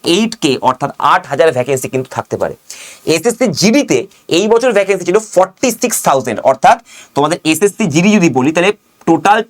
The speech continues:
ছেচল্লিশ কে তোমাদের এই বছর ভ্যাকেন্সি ছিল এবং ধরা যাচ্ছে সেই ভ্যাকেন্সি দু হাজার পঁচিশে গিয়ে প্রায় সিক্সটি কে, অর্থাৎ ষাট হাজার ভ্যাকেন্সি তোমাদের কিন্তু বের হতে পারে এইবারের এসএসসি জিডি পরীক্ষাতে।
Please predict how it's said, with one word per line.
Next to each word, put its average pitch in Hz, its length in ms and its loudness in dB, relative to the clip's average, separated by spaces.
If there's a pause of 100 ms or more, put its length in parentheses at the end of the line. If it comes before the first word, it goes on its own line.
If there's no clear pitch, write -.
(180)
ছেচল্লিশ 226 640 0 (140)
কে 196 60 2 (120)
তোমাদের 170 240 0 (120)
এই 151 100 4
বছর 139 220 0
ভ্যাকেন্সি 117 340 -4
ছিল 139 100 0 (480)
এবং 131 120 0 (120)
ধরা 139 220 2
যাচ্ছে 208 240 -2 (100)
সেই 202 220 2
ভ্যাকেন্সি 160 300 0 (160)
দু 143 60 6 (100)
হাজার 175 200 -2 (120)
পঁচিশে 170 420 -2
গিয়ে 123 160 0 (520)
প্রায় 180 300 2 (400)
সিক্সটি 208 420 -2 (100)
কে, 151 100 2 (180)
অর্থাৎ 135 220 -2 (140)
ষাট 190 280 0 (100)
হাজার 170 260 0
ভ্যাকেন্সি 147 400 -4 (420)
তোমাদের 135 320 0
কিন্তু 131 160 -2 (120)
বের 147 200 2
হতে 170 200 0
পারে 175 120 0 (180)
এইবারের 139 300 0 (120)
এসএসসি 131 340 -4
জিডি 120 220 -2
পরীক্ষাতে। 104 380 -4